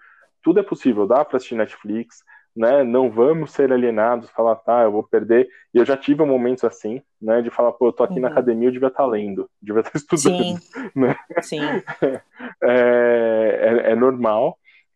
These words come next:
Speaker 1: né? Mas a gente entender que existe um momento pra tudo,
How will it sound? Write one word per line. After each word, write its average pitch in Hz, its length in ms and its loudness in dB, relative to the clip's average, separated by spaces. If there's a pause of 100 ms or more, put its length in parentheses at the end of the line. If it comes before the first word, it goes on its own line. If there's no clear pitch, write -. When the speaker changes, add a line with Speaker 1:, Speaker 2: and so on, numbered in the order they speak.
(160)
Speaker 1:
né? 127 300 2
Mas 127 240 0
a 135 80 2
gente 147 300 -6
entender 151 600 -4
que - 340 -10
existe 120 640 -8
um - 20 0
momento 160 460 -4
pra 160 160 0
tudo, 98 460 -4